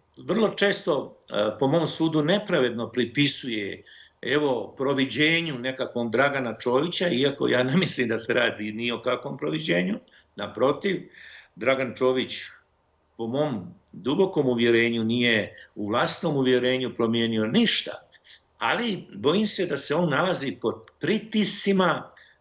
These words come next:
a, sa različitih, iz različitih centara koji ga naprosto tjeraju. Recimo,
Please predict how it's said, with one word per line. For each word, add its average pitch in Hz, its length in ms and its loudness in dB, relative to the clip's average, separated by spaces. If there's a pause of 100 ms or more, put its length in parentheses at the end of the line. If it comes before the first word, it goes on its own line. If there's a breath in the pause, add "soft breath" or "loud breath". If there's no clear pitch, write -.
(120)
a, 110 440 -2
sa 120 420 0
različitih, 135 880 -2 (560)
iz 110 160 0
različitih 131 640 -4
centara 127 680 -2
koji 175 200 -6
ga 175 340 -2
naprosto 175 500 -4
tjeraju. 107 720 -2 (1080 loud breath)
Recimo, 202 800 2